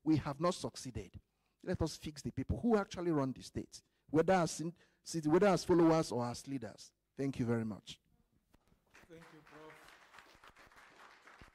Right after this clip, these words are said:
Speaker 2: In essence, both of you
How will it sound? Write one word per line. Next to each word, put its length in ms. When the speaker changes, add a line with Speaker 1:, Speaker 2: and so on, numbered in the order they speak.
Speaker 2:
In 160
essence, 400
both 320
of 160
you 160